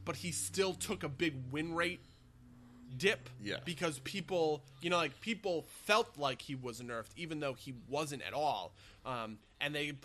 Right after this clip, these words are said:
Speaker 1: and, you know, like, they played about, around it differently, right? Like, those things affect people, and I don't know how even an algorithmic A I could kind of, like, manage that stuff, right? Like, for instance, you know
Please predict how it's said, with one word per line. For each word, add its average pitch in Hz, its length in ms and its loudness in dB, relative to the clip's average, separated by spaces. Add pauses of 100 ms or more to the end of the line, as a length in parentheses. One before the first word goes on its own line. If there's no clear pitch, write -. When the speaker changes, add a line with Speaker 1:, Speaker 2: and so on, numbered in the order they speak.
Speaker 1:
and, 147 180 0
you 147 60 -2
know, 147 60 0
like, 127 160 -2
they 143 120 0
played 143 320 -4
about, 156 240 -8
around 143 300 0
it 139 60 -8
differently, 190 500 -6
right? 190 180 2
Like, 143 140 -4 (380)
those 226 500 10
things 240 500 0
affect 220 460 2
people, 120 600 -4 (380)
and 185 160 4
I 175 120 6
don't 220 140 4
know 208 120 4
how 180 440 6
even 175 420 0
an 156 160 2 (180)
algorithmic 151 760 0
A 139 160 4
I 120 420 2
could 139 240 -8
kind 135 240 -2
of, 117 120 -6
like, 120 220 -4
manage 117 520 -4
that 110 220 -6
stuff, - 440 -12 (180)
right? 110 240 -6 (200)
Like, 196 260 2
for 262 120 6
instance, 226 440 2 (260)
you 175 80 -2
know 127 300 0